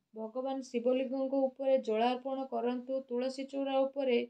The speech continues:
ଦୀପ ଜଳାନ୍ତୁ। ଆପଣଙ୍କ ଜୀବନ ଶୁଭ ଓ ମଙ୍ଗଳଦାୟକ ସାବ୍ୟସ୍ତ ହେବ।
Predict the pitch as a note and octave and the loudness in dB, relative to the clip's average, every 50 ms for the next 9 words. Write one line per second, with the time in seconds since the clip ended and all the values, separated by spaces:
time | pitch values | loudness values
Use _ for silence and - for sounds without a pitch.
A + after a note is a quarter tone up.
0 | _ _ _ _ _ G#3 G3+ A#3+ B3 B3 - C#4 C4+ C4 B3 G3+ G3 F#3+ G3 G3 | _ _ _ _ _ -14 -10 -10 -10 -6 -4 -4 -2 2 2 4 4 4 2 0
1 | G3 - G#3 - - G#3 G3+ - B3 C4 C4 B3+ C#4 C4+ A#3+ C4+ A#3+ A#3+ C4+ C4 | -4 -6 -8 -6 -6 -8 -8 -8 -8 -8 -6 -4 -4 -4 -4 -4 -2 -2 -2 -2
2 | C4 C4 C4 - B3 A#3 G#3+ A#3 B3+ C4+ C4+ - A3+ G3+ G3+ G3+ G3+ G#3 G#3 A3+ | -2 -4 -4 -4 -6 -4 -2 0 2 2 2 2 2 2 2 2 0 2 2 2
3 | A#3+ B3 A#3+ C4 C4 C4 C4 C4+ C4 C4 - G3+ F3 F#3+ G3 G#3+ A#3 A#3+ - - | 2 2 4 2 2 2 0 -2 -6 -4 -4 -6 -6 -2 0 -2 -2 -2 -2 -2
4 | C4+ C4+ C4 A3+ C4+ C4 | 0 0 2 2 2 0